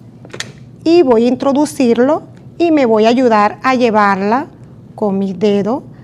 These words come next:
Acuérdense que ustedes en casita lo hacen con más calma, que el acabado le quede muy prolijo, muy bonito, ¿ok?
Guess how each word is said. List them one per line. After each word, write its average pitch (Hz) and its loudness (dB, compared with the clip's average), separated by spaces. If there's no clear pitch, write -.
Acuérdense 240 -2
que 277 -6
ustedes 226 -2
en 254 0
casita 214 -4
lo 220 0
hacen 214 -4
con 196 -6
más 202 -4
calma, 233 0
que 240 -4
el 226 0
acabado 214 0
le 233 0
quede 233 0
muy 262 6
prolijo, 247 2
muy 220 2
bonito, 269 0
¿ok? 196 -12